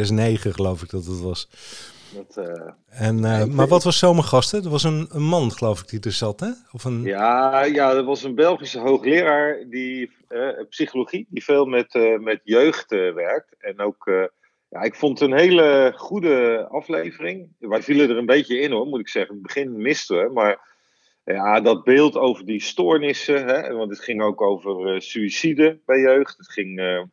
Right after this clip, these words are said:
Speaker 2: over eetstoornissen. Hè, eh, het ging over de hele jeugdzorg, hè, met name de moeilijke gevallen. Man, joh, als je dat toch allemaal ziet, eh, eh, echt respect voor de mensen die ermee bezig zijn. Maar hij had ook een,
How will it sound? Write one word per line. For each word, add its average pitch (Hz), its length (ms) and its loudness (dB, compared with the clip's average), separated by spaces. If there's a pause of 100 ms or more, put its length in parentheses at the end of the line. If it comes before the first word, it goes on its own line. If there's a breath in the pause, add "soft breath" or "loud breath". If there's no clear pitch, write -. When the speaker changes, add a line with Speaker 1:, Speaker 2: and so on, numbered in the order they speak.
Speaker 2:
over 98 260 -12
eetstoornissen. 127 1080 0 (540)
Hè, 113 300 -2 (160)
eh, 104 60 4
het 87 140 -4
ging 107 200 -2
over 95 160 0
de 95 80 2
hele 95 200 2
jeugdzorg, 127 760 4
hè, 123 220 -2
met 104 160 -8
name 104 300 -6
de 98 100 -10
moeilijke 117 360 -4
gevallen. 131 560 0 (720 soft breath)
Man, 131 280 -4
joh, 110 200 -2
als - 160 -8
je 113 140 -6
dat - 180 -16
toch - 140 -12
allemaal 101 360 0
ziet, 131 360 -4
eh, 98 460 4
eh, 92 500 -4 (120)
echt 131 240 -2
respect 117 500 -2
voor 139 140 -2
de 120 60 -6
mensen 120 360 -4
die 98 80 -4
ermee 101 200 -2
bezig 143 300 4
zijn. 92 340 -6
Maar 107 160 0
hij 131 80 0
had 147 200 2
ook - 120 -4
een, 131 200 0